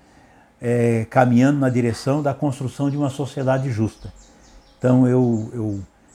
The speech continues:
eu, a minha, a minha participação, a minha feliz participação nesse projeto é saber que eu sou um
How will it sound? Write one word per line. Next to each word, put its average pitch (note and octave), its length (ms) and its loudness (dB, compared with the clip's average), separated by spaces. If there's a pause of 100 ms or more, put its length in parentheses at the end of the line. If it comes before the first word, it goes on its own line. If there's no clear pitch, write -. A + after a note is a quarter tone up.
(220)
eu, A#2 260 -8
a G#2+ 140 -2
minha, A#2+ 440 4
a G#2+ 140 -8
minha A#2+ 280 2
participação, A2 920 -4
a G#2 80 -10
minha A2 160 0
feliz C3 340 -2
participação B2+ 640 -6 (320)
nesse A#2+ 300 -4
projeto C3 560 0 (340)
é A#2+ 100 -6
saber B2+ 500 0
que C#3 200 -4
eu C3+ 160 0
sou D3+ 420 -2 (280)
um G#3 280 6